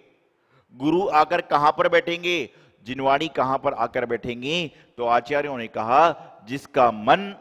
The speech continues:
जिसका विचार, जिसका दिमाग एकदम साफ होगा, वहीं पर परमात्मा, गुरु का और जिनवाणी का वास होगा। जब गंदगी आपको पसंद नहीं है, तो हमें गंदगी कैसे पसंद होगी?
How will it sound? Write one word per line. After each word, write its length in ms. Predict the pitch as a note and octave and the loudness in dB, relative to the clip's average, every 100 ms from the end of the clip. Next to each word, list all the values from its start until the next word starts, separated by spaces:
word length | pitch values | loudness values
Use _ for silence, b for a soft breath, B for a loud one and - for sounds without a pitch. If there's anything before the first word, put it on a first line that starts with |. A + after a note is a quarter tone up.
| - _ _ | -20 _ _
जिसका 400 | G#2+ C3 - B2 | -14 -14 -6 -2
विचार, 760 | G2 A2 - D3+ F3+ E3+ - - A2 | -2 -2 2 4 4 2 -6 -18 -14
जिसका 340 | B2+ - B2 | -12 -4 -2
दिमाग 500 | F#2 G#2+ C#3 E3 D#3 - | -2 0 4 6 4 -6
एकदम 320 | A#2+ G#2+ A#2+ | -8 -6 -10
साफ 360 | A2 - G#2+ F#2+ | -10 -4 -2 -2
होगा, 720 | F2+ G#2+ B2+ D#3+ F3 - - | -6 0 6 8 6 0 -12
वहीं 300 | G#2 B2 C#3 | -6 -6 -6
पर 160 | - B2+ | -6 -6
परमात्मा, 760 | - A2+ A2 A#2+ - C#3+ D3+ D#3 | -4 -4 0 -2 -2 -4 -2 -2
गुरु 320 | G#2 A2 A#2+ | -6 -12 -10
का 180 | - D3 | -2 0
और 120 | B2+ | -2
जिनवाणी 460 | G2 G#2+ G#2+ G#2+ A2 | -6 -12 -8 -8 -4
का 500 | C3 D#3+ G3 D#3+ - - | 4 4 4 -2 -14 -6
वास 240 | G2+ G2 - F2+ | -4 -4 -8 -14
होगा। 320 | B2+ D#3 F#2+ - B B B | -4 -2 -4 -6 B B B
जब 220 | D#3+ D3+ | -2 0
गंदगी 500 | C3 C#3+ D3 D#3 F#3 | -2 -4 -2 -4 -6
आपको 500 | G3 D3 D3 D3+ F#3 | -4 2 0 0 -8
पसंद 400 | F3+ D#3 C3+ D#3+ | -4 -4 -4 -4
नहीं 260 | D#3+ D#3 D3+ | -4 -6 -4
है, 80 | F3+ | -4
तो 120 | F#3+ | -4
हमें 320 | C#3+ C3 E3+ F3+ | -6 -4 -2 0
गंदगी 340 | F3 F3+ F#3 | 0 0 -2
कैसे 260 | F3+ F3+ F#3+ | -4 -4 -4
पसंद 280 | F#3 F#3+ | -4 -4
होगी? 280 | F#3 F#3 F3+ | -6 -8 -12